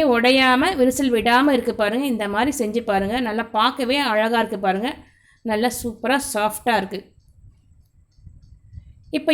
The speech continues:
இதுக்கு நாம வந்து பார்த்தீங்கன்னா, ஒரு கப்பு சர்க்கரைக்கு ஒரு கப் தண்ணி சேர்த்துருந்தோம். இப்போ வந்து இதுக்கு நாம தண்ணி வந்து கொஞ்சம் கொஞ்சமா சேர்த்து கலந்துக்க போறோம். நார்மல் வாட்டர் எடுத்து இப்போ ஒரு பவுல்ல பக்கத்துல வச்சுக்கோங்க. ஒவ்வொரு கரண்டியா சேர்த்துக்கலாங்க. ஃபஸ்ட்டு ஒரு கரண்டி எடுத்து நாம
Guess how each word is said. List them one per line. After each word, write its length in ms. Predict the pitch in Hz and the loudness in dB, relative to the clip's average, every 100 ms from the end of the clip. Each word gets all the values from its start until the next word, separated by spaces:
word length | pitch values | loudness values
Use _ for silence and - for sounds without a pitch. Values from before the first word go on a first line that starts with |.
| 294 | 4
இதுக்கு 220 | 311 320 294 | 2 2 2
நாம 180 | 269 269 | 4 2
வந்து 140 | 349 349 | 0 0
பார்த்தீங்கன்னா, 340 | 285 277 349 302 | 0 0 2 2
ஒரு 120 | 311 339 | 2 2
கப்பு 200 | 339 359 285 | 0 0 0
சர்க்கரைக்கு 360 | 277 254 277 330 262 | 0 -2 0 2 2
ஒரு 100 | 262 | 2
கப் 180 | 277 285 | 0 0
தண்ணி 160 | 247 247 | 0 2
சேர்த்துருந்தோம். 500 | 233 196 196 185 180 - _ _ _ _ 196 | 0 0 -2 -2 -8 -14 _ _ _ _ -10
இப்போ 160 | 196 202 190 | -6 -4 0
வந்து 140 | 269 269 | 0 0
இதுக்கு 220 | 220 220 | 0 -2
நாம 160 | 208 269 | -4 -4
தண்ணி 200 | 214 269 320 | 0 0 0
வந்து 160 | 226 311 - | 0 -4 0
கொஞ்சம் 280 | 277 311 339 | 2 2 2
கொஞ்சமா 260 | - 294 320 285 | 2 4 2 2
சேர்த்து 260 | 240 302 - | 0 0 -2
கலந்துக்க 300 | 226 214 208 196 | 0 0 -2 -2
போறோம். 200 | 185 190 - - - - _ _ _ _ - - - - 254 | -4 -4 -12 -20 -20 -20 _ _ _ _ -20 -20 -20 -4 2
நார்மல் 380 | 277 311 349 339 247 | 4 4 2 2 4
வாட்டர் 300 | 254 247 226 | 4 4 0
எடுத்து 180 | 220 349 - | -2 -4 -4
இப்போ 140 | 226 262 226 | 0 2 2
ஒரு 100 | 233 233 196 | 0 -4 0
பவுல்ல 300 | 208 226 269 269 | 2 2 0 -2
பக்கத்துல 320 | 214 208 220 | -6 -4 -4
வச்சுக்கோங்க. 400 | 196 190 190 180 180 - 220 269 | -4 -4 -4 -4 -8 -12 -2 0
ஒவ்வொரு 340 | 302 349 330 262 | 2 0 2 2
கரண்டியா 320 | 240 233 240 254 | 2 2 0 0
சேர்த்துக்கலாங்க. 480 | 214 208 196 190 196 220 | -4 -4 -4 -4 -4 -4
ஃபஸ்ட்டு 400 | 226 - 302 262 | -4 -4 -2 0
ஒரு 80 | 214 208 | 0 -2
கரண்டி 240 | 208 226 202 | -2 -2 -4
எடுத்து 200 | 180 220 214 | -4 -6 -4
நாம 220 | 190 277 | -4 -4